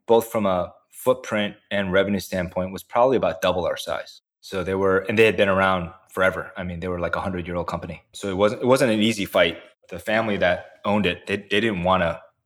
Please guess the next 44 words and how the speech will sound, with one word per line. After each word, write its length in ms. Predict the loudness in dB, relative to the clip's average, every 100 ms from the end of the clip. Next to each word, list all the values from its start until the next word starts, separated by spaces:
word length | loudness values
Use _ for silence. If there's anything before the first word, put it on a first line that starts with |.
| _
lose 300 | -10 -8 -6
it, 160 | -8 -10 _ _
but 340 | -4 -4 -6 -20 _ _
it 140 | -16 -8
was, 520 | -6 -6 -10 -18 -20 _ _
it 180 | -2 -2
seemed 300 | 2 2 2
really, 440 | 2 4 6 6 6
like, 200 | 4 4
looking 240 | 2 4
back, 200 | 2 2
I'm 120 | -2
just 160 | -6 -14 _ _ _
listening 300 | -6 -4 -4
to 60 | -4
myself 320 | -4 -4 -6
talk 240 | -2 -2 -2
right 140 | -6
now, 180 | -4 -4
wondering, 340 | -4 -4 -6
like, 160 | -6 -8
what 80 | -4
the 60 |
hell 160 | 0 0
was 120 | 0
I 60 | -4
thinking? 380 | -6 -8 -10 -4
But 300 | -4 -4 -8
at 100 | -8
the, 120 | -6 -2
at 100 | -2
the 60 | 2
time, 300 | 2 2 0
it, 100 | -4 -10
it 120 | -12
seemed 220 | -6 -2
like 140 | -2 -2
a 40 |
perfectly 420 | -4 -4 -4 -4
<laughs> 0 |
rational 440 | 0 2 2 -2 -6
thing 220 | -4 -4
to 160 | -4 -8
do. 220 | -10